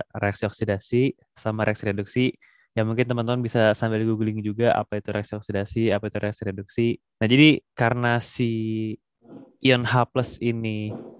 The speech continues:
mudah tereduksi dan dalam reaksi korosi itu si logam akan teroksidasi,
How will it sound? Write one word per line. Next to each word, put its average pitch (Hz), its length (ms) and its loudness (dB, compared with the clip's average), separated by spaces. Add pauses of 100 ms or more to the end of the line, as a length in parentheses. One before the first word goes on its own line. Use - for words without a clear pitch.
(160)
mudah 123 160 4
tereduksi 113 560 2 (240)
dan 113 640 4 (240)
dalam 139 720 4
reaksi 131 320 0
korosi 113 400 -2 (320)
itu 123 240 -2
si 117 240 -2
logam 117 320 2
akan 117 240 0
teroksidasi, 113 640 -2